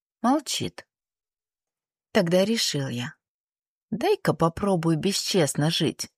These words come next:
Что будет?» И взял из кассы денег четыреста двадцать рублей в том расчёте,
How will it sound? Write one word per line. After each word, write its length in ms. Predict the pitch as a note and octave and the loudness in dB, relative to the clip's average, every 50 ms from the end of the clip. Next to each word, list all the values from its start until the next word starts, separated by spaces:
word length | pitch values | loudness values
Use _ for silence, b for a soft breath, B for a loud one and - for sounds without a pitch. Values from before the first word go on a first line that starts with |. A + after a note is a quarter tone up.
| _ _ _ _ _ _ | _ _ _ _ _ _
Что 360 | - - - - - D4+ D4 A#3 | -10 -8 -8 -2 2 2 2 2
будет?» 540 | D#3 C3 C3 B2+ A#2 - - - - - _ _ _ _ _ _ _ _ _ _ _ | 2 0 -2 -2 -2 -4 -8 -10 -12 -20 _ _ _ _ _ _ _ _ _ _ _
И 140 | - C#3+ C3 | -2 -2 0
взял 440 | C#3 C3 B2 D3 D#3+ F#3+ A3+ A#3 G3 | 0 0 2 4 4 4 4 2 2
из 180 | D#3+ - - | 0 0 -2
кассы 480 | - - E3+ F#3+ A#3 B3+ - - - B2+ | -4 -4 -2 -2 -2 -2 -2 -4 -4 -4
денег 560 | B2 - - E3 G3+ A#3+ A3+ E3 C3 - - - _ _ _ _ | -6 -2 0 0 2 4 2 2 0 -4 -12 -18 _ _ _ _
четыреста 880 | - - - C3+ - - _ _ - B3 C4 B3+ B3+ A#3+ - - A3+ G3+ | -4 -2 0 -2 -2 -4 _ _ 2 2 4 2 2 -2 0 0 -2 -2
двадцать 560 | F3+ E3 F3+ F#3 G3 F#3+ - - G3 - - | 0 0 0 2 2 0 0 0 -2 -2 -2
рублей 500 | G#3 G3 G3 G3 F3 D3+ B2+ - - - _ _ _ _ _ _ _ _ | -2 -2 0 0 0 0 0 -2 -6 -12 _ _ _ _ _ _ _ _
в 140 | - - - | -20 -20 -2
том 320 | - E3+ F3+ F3+ E3+ D3 | 2 4 4 4 4 2
расчёте, 720 | C3+ C3 B2+ - - - C#3 D3 G3 A#3+ - - B2+ E3 | 2 0 0 0 0 0 2 0 0 0 -2 -4 -4 -6